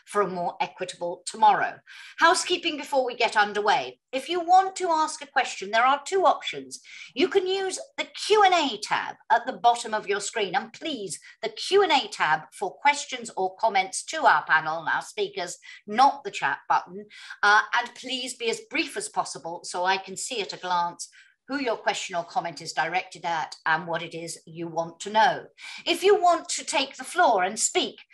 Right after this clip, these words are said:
please click on the raised hands button. And when I give you the floor, I'll ask you to turn your camera and mic on.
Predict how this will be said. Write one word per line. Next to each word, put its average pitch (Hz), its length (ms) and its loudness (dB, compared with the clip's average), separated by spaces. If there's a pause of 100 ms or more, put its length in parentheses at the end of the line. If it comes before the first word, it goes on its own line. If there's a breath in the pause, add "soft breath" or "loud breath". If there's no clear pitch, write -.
(160 soft breath)
please 262 240 -2
click 277 260 -8
on 262 140 2
the 240 180 0
raised 311 460 0
hands 208 340 0
button. 208 480 0 (300 loud breath)
And 220 240 -2
when 294 180 4
I 262 160 2
give 196 220 -6
you 185 80 -4
the 185 80 -8
floor, 202 320 -2
I'll 190 180 4
ask 214 300 2
you 226 100 -10
to 220 160 -10
turn 196 400 0
your 196 200 -2
camera 170 500 2
and 165 160 -8
mic 156 340 -8 (140)
on. 156 380 6